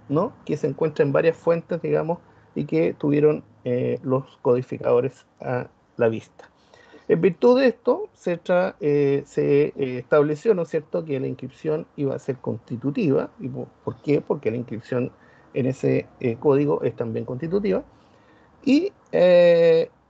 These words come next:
pero con algunos problemas de técnica jurídica y, eh, de técnica legislativa, más bien, no jurídica, sino que de técnica legislativa. ¿Por qué? Porque se planteó la necesidad de que la inscripción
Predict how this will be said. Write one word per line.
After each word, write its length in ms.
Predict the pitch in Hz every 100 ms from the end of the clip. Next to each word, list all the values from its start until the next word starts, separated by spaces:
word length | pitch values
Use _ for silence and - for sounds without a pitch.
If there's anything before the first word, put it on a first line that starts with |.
| -
pero 340 | 294 311 349 -
con 200 | - 208
algunos 340 | 202 202 233 226
problemas 460 | 202 185 202 208
de 100 | 190
técnica 480 | 165 196 196 180 185
jurídica 640 | - 131 113 95 - - - _ _ _ _ -
y, 340 | 170 196 220 _ -
eh, 380 | 143 143 143 143
de 160 | 143 143
técnica 420 | 170 170 180 165
legislativa, 800 | 143 139 113 117 120 185 135 110
más 220 | 107 -
bien, 220 | 113 120
no 100 | 127
jurídica, 500 | 151 - - - - -
sino 200 | 175 175
que 120 | 180
de 60 | 165
técnica 340 | 170 170 165
legislativa. 540 | 147 - - - - _ _ _ - - - -
¿Por 140 | 247 196
qué? 140 | 302
Porque 240 | 320 262
se 120 | 233 233
planteó 440 | 202 190 - 240
la 80 | 254
necesidad 760 | 226 - 196 - 180 196 214 -
de 200 | 160 165
que 400 | 165 160 175 - _
la 140 | - 156
inscripción 960 | 156 147 - 135 - - 285 208 214